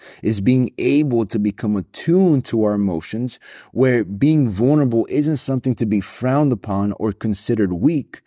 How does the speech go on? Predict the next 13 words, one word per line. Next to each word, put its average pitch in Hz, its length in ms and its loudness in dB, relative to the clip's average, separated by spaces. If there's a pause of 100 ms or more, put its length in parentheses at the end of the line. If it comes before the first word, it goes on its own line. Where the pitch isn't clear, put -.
(280)
but 110 120 0
rather 107 320 0
powerful, 135 920 -2 (220)
to - 80 -2
be 123 240 2
able 147 140 4
to 123 100 2
get 139 420 -2
to 175 140 -2
that 143 240 2
state 131 300 2
of 107 100 0
vulnerability 110 760 0